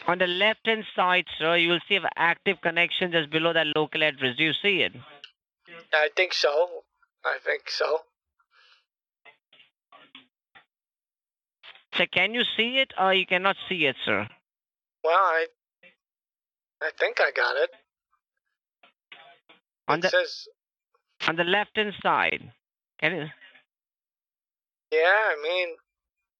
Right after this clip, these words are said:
Speaker 2: what is, sir, I've got a bunch of numbers w-, that start with zero.
Speaker 1: So let me explain to you.
Speaker 2: Now,
Speaker 1: I will,
Speaker 2: does
Speaker 1: I
Speaker 2: this
Speaker 1: will,
Speaker 2: have
Speaker 1: I
Speaker 2: anything
Speaker 1: will
Speaker 2: to do
Speaker 1: explain
Speaker 2: with the
Speaker 1: to you, sir.
Speaker 2: computer
Speaker 1: You have
Speaker 2: being
Speaker 1: three
Speaker 2: blocked earlier? I don't know what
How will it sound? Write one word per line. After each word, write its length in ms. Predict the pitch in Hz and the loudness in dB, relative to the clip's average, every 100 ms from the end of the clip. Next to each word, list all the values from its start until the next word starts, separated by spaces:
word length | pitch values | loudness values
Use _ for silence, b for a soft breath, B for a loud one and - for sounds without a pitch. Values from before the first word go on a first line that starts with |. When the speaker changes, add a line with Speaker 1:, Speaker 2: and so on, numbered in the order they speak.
| - | -2
Speaker 2:
what 160 | 170 220 | 0 0
is, 400 | 214 170 151 - | -4 -8 -12 -8
sir, 320 | - 214 196 165 | 0 2 4 4
I've 160 | 214 | 4
got 140 | 269 247 | 4 4
a 120 | 170 - | 2 4
bunch 260 | 190 - | 2 4
of 260 | 156 127 123 - | 2 2 0 -2
numbers 640 | 143 170 175 175 170 - - b b b b b b b _ _ | -2 0 0 0 -2 -10 -14 b b b b b b b _ _
w-, 140 | 160 - | -2 0
that 160 | 156 139 | 0 0
start 320 | - 156 156 - | 2 2 2 0
with 120 | 143 | -2
zero. 520 | - 139 147 139 127 - - b b b _ _ _ _ - 196 | 0 2 4 2 0 -4 -12 b b b _ _ _ _ -18 0
Speaker 1:
So 60 | |
let 200 | 190 226 208 | 2 2 0
me 120 | 262 | 0
explain 480 | 233 - 226 233 240 | 0 0 0 0 2
to 60 | 220 | 4
you. 20 | |
Speaker 2:
Now, 80 | 180 | 4
Speaker 1:
I 140 | 190 | 4
will, 140 | 202 214 | 4 2
Speaker 2:
does 120 | 208 196 | 4 4
Speaker 1:
I 120 | 202 | 4
Speaker 2:
this 80 | 202 | 4
Speaker 1:
will, 60 | 220 | 4
Speaker 2:
have 140 | 226 208 | 6 4
Speaker 1:
I 160 | 208 190 | 4 2
Speaker 2:
anything 140 | 185 | 4
Speaker 1:
will 140 | 196 196 | 4 4
Speaker 2:
to 120 | 180 | 4
do 100 | 180 | 4
Speaker 1:
explain 280 | 196 196 214 | 4 4 4
Speaker 2:
with 80 | 214 | 2
the 80 | 190 | 2
Speaker 1:
to 60 | |
you, 60 | 190 | 4
sir. 60 | 165 - | 4 4
Speaker 2:
computer 180 | 117 131 | 4 6
Speaker 1:
You 60 | 156 | 6
have 40 | |
Speaker 2:
being 200 | 185 185 170 196 | 6 4 4 6
Speaker 1:
three 80 | |
Speaker 2:
blocked 400 | 160 175 180 - | 8 8 6 2
earlier? 500 | 190 196 202 202 202 190 _ _ _ _ _ _ _ _ - | 4 6 6 6 4 2 _ _ _ _ _ _ _ _ -2
I 100 | 175 | 2
don't 260 | 214 196 185 | 4 2 2
know 160 | 180 | 4
what 160 | 170 | 2